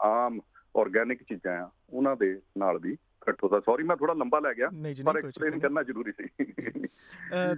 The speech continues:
Speaker 2: ਤੁਸੀਂ ਜਿਸ ਤਰ੍ਹਾਂ ਹੁਣੇ ਕਿਹਾ ਕਿ ਸਲਾਹ ਤਾਂ ਮੁਫ਼ਤ ਦੀ ਮਿਲਦੀ ਹੈ ਜੀ, ਵੈਸੇ ਆਪਣੀ ਪੰਜਾਬੀ 'ਚ ਵੀ ਕਹਾਵਤ ਹੈਗੀ ਹੈ ਕਿ ਜਿੰਨੇ ਮੂੰਹ ਓਨੀਆਂ ਗੱਲਾਂ।
Speaker 1: ਬਿਲਕੁਲ ਜੀ।
Speaker 2: ਸੋ, ਇੱਕ, ਅਹ, ਚੀਜ਼ ਮੇਰੇ ਦਿਮਾਗ 'ਚ ਹੁਣੇ ਆਈ ਹੈ ਕਿ ਜਿਸ ਤਰ੍ਹਾਂ ਤੁਸੀਂ ਕਿਹਾ ਕਿ ਲੋਕੀ ਟ੍ਰੇਨਰ ਵੀ ਹਾਇਰ ਕਰ ਲੈਂਦੇ ਆ,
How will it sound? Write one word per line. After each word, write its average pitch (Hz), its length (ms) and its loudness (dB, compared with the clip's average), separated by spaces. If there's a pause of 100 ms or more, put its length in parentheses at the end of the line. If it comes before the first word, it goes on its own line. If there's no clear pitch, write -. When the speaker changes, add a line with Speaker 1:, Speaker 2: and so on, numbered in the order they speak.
Speaker 2:
ਤੁਸੀਂ 180 260 -2
ਜਿਸ 170 140 -2
ਤਰ੍ਹਾਂ 180 200 -2
ਹੁਣੇ 170 180 -2
ਕਿਹਾ 160 180 -2
ਕਿ 175 120 -6
ਸਲਾਹ 147 300 -2
ਤਾਂ 160 140 -2
ਮੁਫ਼ਤ 139 300 -4
ਦੀ 151 140 -2
ਮਿਲਦੀ 139 300 -2
ਹੈ 143 40 -2
ਜੀ, 147 100 -6
ਵੈਸੇ 139 240 -4
ਆਪਣੀ 143 300 -8 (400)
ਪੰਜਾਬੀ 143 360 -2
'ਚ 151 100 -8
ਵੀ 160 80 -4
ਕਹਾਵਤ 151 320 0
ਹੈਗੀ 139 260 -2
ਹੈ 156 40 0
ਕਿ 180 140 -6
ਜਿੰਨੇ 147 340 2
ਮੂੰਹ 170 220 2
ਓਨੀਆਂ 165 260 2
ਗੱਲਾਂ। 135 300 -2 (500)
Speaker 1:
ਬਿਲਕੁਲ 120 300 2
ਜੀ। - 80 -4
Speaker 2:
ਸੋ, 123 80 -10 (580)
ਇੱਕ, - 360 -4
ਅਹ, 190 640 2 (120)
ਚੀਜ਼ 190 240 -6
ਮੇਰੇ 165 440 -2
ਦਿਮਾਗ 139 300 -4
'ਚ - 100 -14
ਹੁਣੇ 147 200 -2
ਆਈ 131 180 -4
ਹੈ 190 60 -8
ਕਿ 254 200 -10 (200)
ਜਿਸ 160 180 -8
ਤਰ੍ਹਾਂ 202 180 -4
ਤੁਸੀਂ 196 260 -8
ਕਿਹਾ 202 180 -2
ਕਿ 214 320 -6 (200)
ਲੋਕੀ 170 580 -4
ਟ੍ਰੇਨਰ 190 300 0
ਵੀ 185 100 -2
ਹਾਇਰ 143 200 -2
ਕਰ 131 180 -6
ਲੈਂਦੇ 123 320 -10
ਆ, - 40 -14